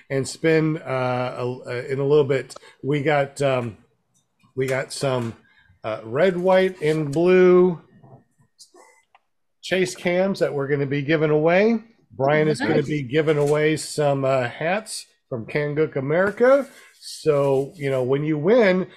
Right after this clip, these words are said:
Speaker 1: you get a choice. Do you want the, uh, the hat or do you want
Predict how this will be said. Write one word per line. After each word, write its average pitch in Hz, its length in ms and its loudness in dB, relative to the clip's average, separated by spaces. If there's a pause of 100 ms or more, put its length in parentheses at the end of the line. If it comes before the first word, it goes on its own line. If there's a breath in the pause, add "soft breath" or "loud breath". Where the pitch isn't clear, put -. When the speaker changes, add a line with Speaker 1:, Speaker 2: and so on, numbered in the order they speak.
(100)
Speaker 1:
you 139 100 -4
get 165 140 0
a 156 60 -2
choice. 208 440 0
Do 123 120 -8
you 123 80 -4
want 135 260 -4 (500)
the, 135 380 -6
uh, 127 220 -2
the 117 160 -8
hat 170 440 -4 (200)
or 143 160 -4
do 143 80 -6
you 151 120 -2
want 139 540 -2